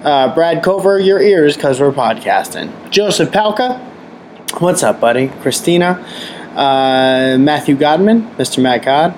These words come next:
what's up, bud? Thank you so much for listening. Uh, Stephen Kelly, thank you so much for listening. Um, Ebony Tweedley, Stephen G, Stephen Hanning,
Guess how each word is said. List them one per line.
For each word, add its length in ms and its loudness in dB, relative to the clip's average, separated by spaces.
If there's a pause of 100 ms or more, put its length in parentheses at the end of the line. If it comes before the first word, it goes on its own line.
what's 180 -12
up, 160 -2
bud? 240 0 (300)
Thank 160 -4
you 40 -2
so 160 -2
much 200 -2
for 100 -4
listening. 440 0 (520)
Uh, 1200 0
Stephen 540 0
Kelly, 480 2 (420)
thank 180 -2
you 60 -6
so 160 -4
much 200 0
for 100 -4
listening. 440 2 (640)
Um, 1400 2
Ebony 380 2
Tweedley, 720 2 (500)
Stephen 540 2
G, 400 2 (600)
Stephen 440 2
Hanning, 500 0